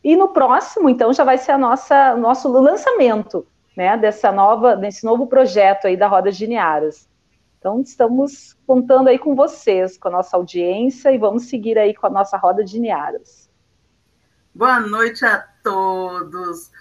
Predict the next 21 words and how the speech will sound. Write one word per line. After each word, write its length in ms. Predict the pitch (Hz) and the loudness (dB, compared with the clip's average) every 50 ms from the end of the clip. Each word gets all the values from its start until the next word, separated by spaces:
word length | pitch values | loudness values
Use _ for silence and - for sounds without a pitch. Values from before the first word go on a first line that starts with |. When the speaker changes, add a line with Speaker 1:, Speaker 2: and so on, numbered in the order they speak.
| - - _ _ - | -20 -20 _ _ -10
Speaker 2:
Um 80 | 240 240 | -4 -2
abraço 540 | 233 214 208 208 196 202 202 202 - 208 175 - - - | -2 0 0 2 2 2 0 0 -4 -12 -16 -18 -20 -6
forte, 760 | - 202 190 185 185 180 175 170 165 165 160 160 - - - | -2 -2 0 0 0 0 0 0 0 -2 -4 -6 -10 -8 -8
assim 240 | 185 180 180 - 208 | -8 -8 -8 -12 -14
como 140 | 208 208 196 | -12 -10 -10
a 40 | 190 | -10
Simone 280 | 190 - 190 185 190 185 | -10 -10 -12 -12 -12 -12
sempre 260 | - 247 208 208 - 214 | -12 -12 -14 -6 -4 -2
abre 160 | 196 - 190 | -2 -2 -4
o 60 | 190 | -10
programa 360 | - 185 180 180 185 185 180 | -12 -12 -10 -8 -8 -8 -8
dizendo 280 | 175 175 180 180 175 - | -10 -10 -12 -12 -12 -12
que 80 | - | -8
o 20 | 170 | -8
nosso 180 | 165 170 - | -8 -8 -8
coração 440 | - 175 165 156 156 - - 175 165 | -8 -8 -6 -6 -8 -8 -10 -8 -6
tá 100 | 165 160 | -6 -6
quentinho, 560 | 160 - 160 143 147 147 - - 175 160 160 160 151 | -8 -8 -8 -8 -8 -8 -8 -10 -8 -6 -6 -6 -6
e 20 | |
tá 220 | 151 - 185 165 | -2 -2 -2 -2
mesmo. 600 | 156 147 160 175 185 180 175 170 160 165 165 160 | -2 -4 -4 -4 -2 -2 -2 -2 -2 -6 -10 -12